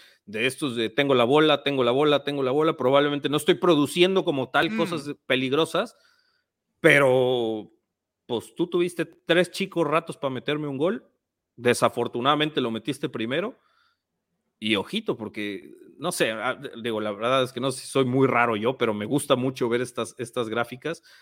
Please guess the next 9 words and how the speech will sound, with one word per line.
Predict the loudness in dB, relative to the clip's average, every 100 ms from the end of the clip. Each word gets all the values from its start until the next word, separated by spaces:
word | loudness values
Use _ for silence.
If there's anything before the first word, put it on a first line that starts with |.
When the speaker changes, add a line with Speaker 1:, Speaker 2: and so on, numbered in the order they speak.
| _ _ _
Speaker 1:
que | -4
dices, | -2 -4 -6 -6
"¿En | -4 -4
serio | -2 2 2 2
nada | -2 -4 -2
más | -4 -6
tuviste | -6 -6 -4 -2 -2
momentos | -2 -6 -10
peligrosos?". | -6 -2 -2 -4 -6 -18